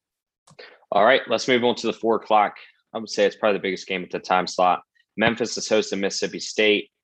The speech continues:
Mississippi State laying three and a half, over under sixty-four. <sighs> I'm on the fence about it,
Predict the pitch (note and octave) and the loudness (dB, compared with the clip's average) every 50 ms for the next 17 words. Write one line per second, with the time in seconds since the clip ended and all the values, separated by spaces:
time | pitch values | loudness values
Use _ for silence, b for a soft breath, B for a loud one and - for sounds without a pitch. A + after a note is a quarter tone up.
0 | _ - G#2 G2 - - G#2 F#2+ F#2+ - - - F#2+ F#2+ - - F#2 F#2+ F#2+ F#2 | _ -6 -4 -4 -4 -4 -4 -4 -6 -4 0 0 0 0 2 0 0 0 0 -2
1 | F2+ F2+ - F#2 F#2+ F2+ F2 E2+ G2 F#2+ F#2 F2+ - - G#2 F#2+ F2+ F#2+ F#2+ F2+ | -2 -4 -4 -4 -2 -2 -2 -2 0 0 -2 -2 -4 -4 -6 -4 -4 -4 -4 -6
2 | F2 - - G2 F#2 - - F2+ F2 _ - G2 G2 F#2+ F#2+ G2 F#2+ F#2 F2+ - | -6 -8 -8 -8 -8 -8 -10 -12 -12 _ 0 0 2 4 4 4 4 4 2 0
3 | b b b b b b b b b b b b _ _ _ _ _ _ - - | b b b b b b b b b b b b _ _ _ _ _ _ -8 -4
4 | - - - - - - - - - - - B2+ C#3 C#3+ B2+ A2+ - - A#2+ A2 | -2 -2 -2 -2 -2 -4 -4 -6 -4 -2 0 2 2 2 2 0 0 0 0 0
5 | - - G2+ G#2 G2+ G2+ G2 G2 | -2 -2 0 2 4 4 4 2